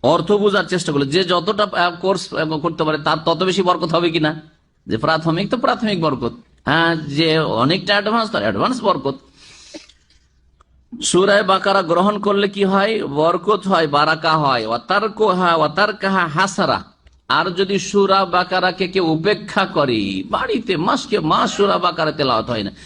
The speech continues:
সূরা বাকারার ফজিলত, সূরা বাকারার এত বেশি মহত্ব, ফজিলত রয়েছে যা হাদিসে বর্ণিত হয়েছে, সহি সহি হাদিস রয়েছে।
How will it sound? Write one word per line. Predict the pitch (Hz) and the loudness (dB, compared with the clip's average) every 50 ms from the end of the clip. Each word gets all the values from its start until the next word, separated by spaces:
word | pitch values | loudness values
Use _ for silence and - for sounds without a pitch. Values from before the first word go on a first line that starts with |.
| - - | -20 -20
সূরা | - - - 147 151 143 139 143 143 | -6 0 2 2 4 4 2 2 0
বাকারার | 127 110 117 113 - - 113 107 113 113 113 | 0 0 -2 -2 -2 -2 -2 0 0 -2 -4
ফজিলত, | - - - 104 92 92 82 76 73 78 - - | -4 -4 -4 -2 0 0 -2 -2 -2 -4 -6 -6
সূরা | - - - - 160 156 160 165 | -10 -8 -4 -2 0 0 0 0
বাকারার | 156 151 143 147 143 143 135 139 139 147 143 - - - - - | 0 0 -2 -2 -2 -4 -2 -2 0 -2 -2 -4 -8 -12 -8 -4
এত | 123 107 101 98 98 - 139 | -2 0 0 0 0 0 -2
বেশি | 139 135 139 131 - - 123 | 0 0 0 0 0 0 0
মহত্ব, | 101 101 101 107 117 113 - - - 104 | 2 2 2 0 0 -2 -4 -4 -4 -4
ফজিলত | 98 - 98 95 95 101 101 101 98 - | -2 -2 -2 0 0 0 0 0 0 0
রয়েছে | 98 95 82 87 - - - - 80 78 65 - - - - - - - - - - - - - - _ - - - | 0 0 0 0 0 -2 -2 0 0 0 0 -2 -4 -6 -10 -18 -20 -20 -20 -20 -20 -20 -20 -20 -20 _ -12 -6 -2
যা | 87 90 95 92 87 82 87 120 156 - - - _ - - _ - | 0 2 2 2 2 2 0 -2 -4 -6 -12 -18 _ -20 -20 _ -4
হাদিসে | 92 85 85 95 95 - - - 82 - - - - | -4 -2 0 0 0 0 2 0 0 0 -2 -4 -2
বর্ণিত | 95 92 87 87 82 80 80 82 | -2 0 0 0 0 0 0 -2
হয়েছে, | 85 87 82 82 - - - | -2 -2 -2 -2 -2 -2 -2
সহি | - - 170 170 175 | 0 0 2 2 2
সহি | 165 170 151 139 120 | 2 2 2 2 2
হাদিস | 107 95 - 92 92 - - - | 2 0 0 -2 -2 -4 -6 -8
রয়েছে। | - - - - | -8 -8 -8 -10